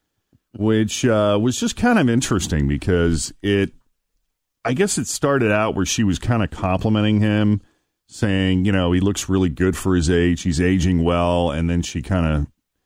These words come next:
turned it and said that, and it was very surprising because he's had her on his show, and he's always been very nice to her, and,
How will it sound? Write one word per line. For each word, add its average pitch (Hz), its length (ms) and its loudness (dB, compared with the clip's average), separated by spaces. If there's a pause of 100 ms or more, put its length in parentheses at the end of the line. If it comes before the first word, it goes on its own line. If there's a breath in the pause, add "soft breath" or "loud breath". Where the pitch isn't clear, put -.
(300)
turned 110 480 0
it 78 300 0 (340)
and 82 160 -2
said 104 380 -2
that, 90 420 0
and 98 100 -2
it 107 80 0
was 107 140 0
very 156 240 0
surprising 110 640 -2
because 78 280 -4
he's 107 200 -2
had 135 300 0
her 101 300 0
on 92 300 0
his 87 240 -2
show, 90 400 0
and 76 80 0
he's 76 140 -2
always 104 340 0
been 85 200 0
very 82 240 0
nice 78 340 -2
to 73 80 -2
her, 69 360 -4
and, 69 240 -4